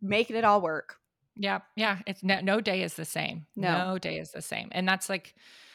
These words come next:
Speaker 2: that's the other thing is, like, you, you just said it. We're both in these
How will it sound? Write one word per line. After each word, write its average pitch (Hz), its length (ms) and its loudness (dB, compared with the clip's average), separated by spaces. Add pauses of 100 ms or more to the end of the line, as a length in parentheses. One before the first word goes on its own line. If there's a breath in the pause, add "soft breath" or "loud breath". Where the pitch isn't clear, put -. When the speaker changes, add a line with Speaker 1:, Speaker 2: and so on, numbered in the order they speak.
(140 soft breath)
Speaker 2:
that's 208 160 -2
the 175 140 0
other 170 180 0
thing 160 240 -4
is, 170 140 -6
like, 156 160 -8
you, 175 160 -4
you 170 180 -6
just 156 180 -6
said 160 160 -2
it. - 160 -4
We're 156 160 -6
both 170 300 -2
in 165 140 -2
these 156 420 -6